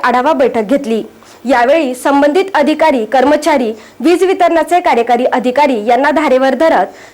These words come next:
सिन्नरकरांना रोज पाणी द्या असे ठणकावून सांगत योजनेतील दोष तात्काळ दुरुस्त करण्याच्या सूचना दिल्या. शहरवासियांना पाणी पुरवठा संबंधित येणाऱ्या अडचणीची तक्रार दिवसेंदिवस वाढत होती.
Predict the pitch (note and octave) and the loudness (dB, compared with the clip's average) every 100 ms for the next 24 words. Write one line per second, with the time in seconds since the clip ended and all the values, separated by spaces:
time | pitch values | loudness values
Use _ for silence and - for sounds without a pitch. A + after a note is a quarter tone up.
0 | - E4 F4 F#4 F#4 F4 F#4 D#4 D#4 E4+ | -2 2 2 2 2 2 2 2 2 0
1 | - D4+ E4+ D#4 C#4+ G3+ C#4+ D4 F4 D#4 | -2 0 0 2 0 0 -2 -2 -2 -2
2 | C#4 C4 C4+ C#4 E4+ C4 - A#3 C4+ C#4 | 0 2 0 0 0 0 -2 0 0 2
3 | D4+ D#4+ E4+ B3 C#4 C#4 A3 - E4 E4+ | 0 0 -2 0 0 0 -4 0 0 0
4 | D4 C4+ C#4 C4+ C4 D#4+ D#4+ D#4+ D4 A#3+ | 0 -2 -4 -2 0 0 0 -2 -4 -4
5 | G3+ G#3+ G#3 G3+ - _ _ - - E4+ | -2 0 -2 -2 -8 _ _ -10 -2 0
6 | D#4+ G4 F4+ C4 C4+ B3+ D#4 A3 F#3 - | 2 2 2 -2 0 0 2 0 -2 -2
7 | A#3+ A#3+ E4+ F4 E4 D#4+ D#4+ E4 E4 C4 | -2 0 0 0 0 0 0 -2 -2 0
8 | B3 B3 C#4+ - B3 B3 B3 B3 A#3 A3 | 0 0 -2 -2 0 0 0 0 0 0
9 | C#4 C4+ C4 C#4 A#3+ B3 C4+ F3 A3 A3 | 0 0 -2 -4 -2 0 0 0 -4 -2
10 | C4 B3+ F4 D4+ A#3 D4 C#4+ G3+ G#3 A#3 | 0 2 0 2 0 -2 -2 0 0 -2
11 | A#3 A3 - | -2 -4 -4